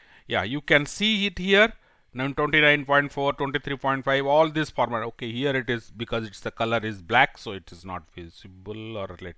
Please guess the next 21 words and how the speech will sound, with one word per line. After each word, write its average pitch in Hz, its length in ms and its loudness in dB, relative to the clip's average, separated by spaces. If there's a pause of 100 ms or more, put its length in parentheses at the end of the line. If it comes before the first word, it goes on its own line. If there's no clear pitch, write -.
(100)
me 90 260 -14 (680)
change 117 460 -10
this 110 360 -10 (120)
to 101 720 -12 (840)
red. 87 240 -10 (1040)
Green 117 240 -10
I 120 80 -10
have 113 180 -10
used, 110 220 -16
light 92 260 -8
green 82 240 -10
I 73 60 -12
have 71 100 -14
used. 71 220 -18
So 120 400 -8 (720)
green. 82 320 -12 (1700)
So - 220 -4
let's 151 240 4
see 180 280 -2
that. 165 520 4 (1400)
Okay, 120 300 -6